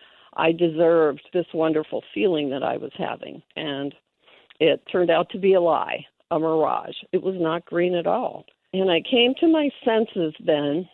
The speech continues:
I had moved out of the house. Uh, we were headed for divorce, but through a series of circumstances really regarding my earthly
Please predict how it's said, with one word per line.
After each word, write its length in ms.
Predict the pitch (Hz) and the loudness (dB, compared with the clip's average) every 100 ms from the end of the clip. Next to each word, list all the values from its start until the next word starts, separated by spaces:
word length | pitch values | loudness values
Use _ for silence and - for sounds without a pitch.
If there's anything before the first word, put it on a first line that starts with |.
| _ - | _ -10
I 120 | - 156 | -2 0
had 100 | 143 | 0
moved 280 | 147 127 | -4 0
out 200 | 151 143 | 0 0
of 80 | 147 | 0
the 100 | 143 | -2
house. 400 | 156 208 208 208 - - - - - | -4 -2 0 0 -4 -20 -20 -20 -8
Uh, 280 | 151 143 147 | -4 0 0
we 180 | 147 156 | 0 -2
were 140 | 135 | -4
headed 320 | 147 151 143 - | -2 0 -2 -4
for 120 | 143 | -8
divorce, 540 | 135 131 175 180 180 175 - | -6 -2 2 4 2 -2 -10
but 160 | 170 151 - | -6 -6 -2
through 160 | 185 | 0
a 40 | 165 | 0
series 300 | - 196 190 185 | 0 2 2 2
of 100 | 160 - | -6 -2
circumstances 920 | 180 170 196 185 - 165 156 151 160 - | -2 0 -2 -4 -2 0 0 -2 -8 -8
really 320 | 170 180 180 | -2 2 2
regarding 580 | 156 151 156 160 165 151 | 0 0 2 2 0 -2
my 260 | 143 143 - | -2 -4 0
earthly 360 | 208 247 202 | 0 2 2